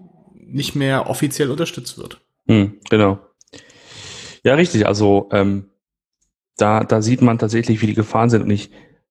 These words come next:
Speaker 2: ähm, ich, ich stelle mir so ein bisschen die Frage, wie, wie schwer so ein, so ein, so ein Fehler sein müsste, der entsteht und das Image von Magento und Adobe so weit runterzieht, dass dann vielleicht mal doch eine Ausnahme gemacht wird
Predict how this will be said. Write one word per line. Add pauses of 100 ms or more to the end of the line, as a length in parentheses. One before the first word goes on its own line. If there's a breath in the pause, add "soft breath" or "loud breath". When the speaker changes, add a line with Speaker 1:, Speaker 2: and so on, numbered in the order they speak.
Speaker 2:
ähm, (960)
ich,
ich
stelle
mir
so
ein
bisschen
die
Frage,
wie, (420 soft breath)
wie
schwer
so
ein,
so
ein,
so
ein
Fehler
sein
müsste,
der
entsteht (460 soft breath)
und
das
Image
von
Magento
und
Adobe
so
weit
runterzieht,
dass
dann
vielleicht
mal
doch
eine
Ausnahme
gemacht
wird